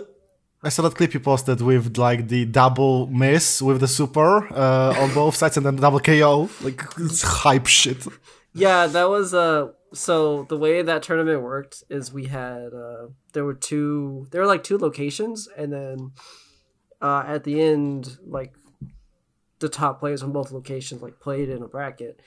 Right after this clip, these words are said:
Speaker 2: And so we got done before the other location did. So they just had people doing money matches. And so, like, that was me and my friend Cranberry. Uh, we did,
Speaker 1: Mm-hmm.
Speaker 2: like, a first to five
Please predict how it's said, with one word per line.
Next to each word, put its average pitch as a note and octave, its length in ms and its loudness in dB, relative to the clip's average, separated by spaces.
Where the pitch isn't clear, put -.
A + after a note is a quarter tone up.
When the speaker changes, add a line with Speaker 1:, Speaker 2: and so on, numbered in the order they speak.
Speaker 2:
And C#3+ 240 -4
so C3 480 -6
we A#3+ 180 2
got G#3+ 220 2
done F3 340 2
before D#3+ 380 0
the C#3 100 -4
other C#3+ 140 -4
location D#3+ 480 -2
did. F#3 240 -2
So E3 140 -4
they D#3+ 120 2
just D#3 160 -2
had E3 160 2
people D#3 260 -2
doing D3 260 0
money C3+ 200 -4
matches. B2 400 -12
And C3+ 120 -10
so, C#3 140 -8
like, C3 260 -10
that D3 180 -2
was C#3+ 120 -4
me C#3 420 -4
and B2 100 -10
my B2 100 -12
friend B2 540 -12
Cranberry. B2 680 -10
Uh, A2+ 360 -10
we C3 120 -12
did, C3+ 80 -6
Speaker 1:
Mm-hmm. B2 100 -8
Speaker 2:
like, C3+ 100 -8
a C3 60 -14
first B2+ 260 -12
to G#2+ 60 -20
five B2 520 -14